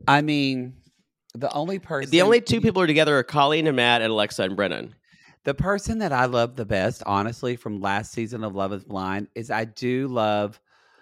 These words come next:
Speaker 1: I do love Nancy, but the person that I love the most is Raven, mainly
Speaker 2: Raven.
Speaker 1: because I just, I just related to her so much of just similar experiences. But
Speaker 2: Raven for me.
Speaker 1: I did not see that coming. Did not see that coming.
Speaker 2: Yeah.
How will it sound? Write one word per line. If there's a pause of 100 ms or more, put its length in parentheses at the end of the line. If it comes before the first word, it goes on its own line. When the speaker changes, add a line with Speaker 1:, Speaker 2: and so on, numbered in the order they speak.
(460)
Speaker 1:
I
do
love
Nancy, (260)
but
the
person
that
I
love
the
most
is
Raven,
mainly
Speaker 2:
Raven.
Speaker 1:
because
I
just, (100)
I
just
related
to
her
so
much
of
just (340)
similar
experiences.
But
Speaker 2:
Raven
for
me. (420)
Speaker 1:
I
did
not
see
that
coming. (460)
Did
not
see
that
coming.
Speaker 2:
Yeah.